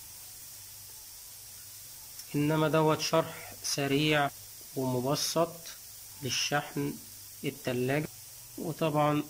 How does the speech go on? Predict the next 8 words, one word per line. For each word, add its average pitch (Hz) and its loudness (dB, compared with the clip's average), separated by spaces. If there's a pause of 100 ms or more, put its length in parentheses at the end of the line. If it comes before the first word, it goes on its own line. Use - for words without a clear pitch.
(160)
عندكم 135 2
الموتور 139 6 (1300)
بيبقى 135 6
فيه 147 6
ماسورتين، 135 6 (1900)
شافت - 2 (380)
وماسورة 139 4 (600)
طرد. 110 4